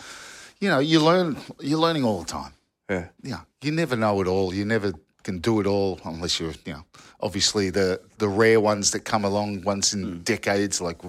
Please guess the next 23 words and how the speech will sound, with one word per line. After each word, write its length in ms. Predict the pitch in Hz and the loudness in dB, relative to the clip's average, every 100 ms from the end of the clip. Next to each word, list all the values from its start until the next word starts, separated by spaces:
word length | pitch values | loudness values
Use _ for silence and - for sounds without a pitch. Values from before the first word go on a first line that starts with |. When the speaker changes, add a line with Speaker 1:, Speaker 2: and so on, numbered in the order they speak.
| 80 | -12
Speaker 1:
Messi's 460 | 101 113 - 104 90 | -4 0 0 0 -2
and 100 | 98 | -4
Ronaldo's 680 | 95 101 107 101 98 98 90 | -4 -2 -2 0 0 0 -6
and 160 | 80 - - - - _ | -8 -14 -20 -20 -20 _
the 80 | 110 | -2
ones 260 | 110 110 | 0 0
before 380 | 98 101 - 110 | -2 -4 0 2
them. 160 | 110 110 - - - - - - | 0 -4 -12 -20 -20 -20 -20 -12
But 120 | - 165 | -6 0
for 120 | 180 | 4
most 260 | 170 170 | 4 4
players, 300 | - 131 120 113 | 4 4 4 2
you're 160 | 110 - | 0 2
always 440 | 120 113 101 95 | 2 4 2 2
learning 380 | 101 101 95 92 | 0 0 -2 -4
and 100 | 95 | -2
always 340 | 104 98 92 | 0 0 -2
improving. 600 | 90 80 110 110 92 90 87 - - - | -6 -6 -2 -2 -2 -8 -12 -18 -20 -8
And 120 | - 151 | -2 2
that's 200 | 151 - | 2 6
why 160 | 139 | 6
you, 220 | 135 131 | 6 4
you, 260 | 131 139 139 | 2 2 -6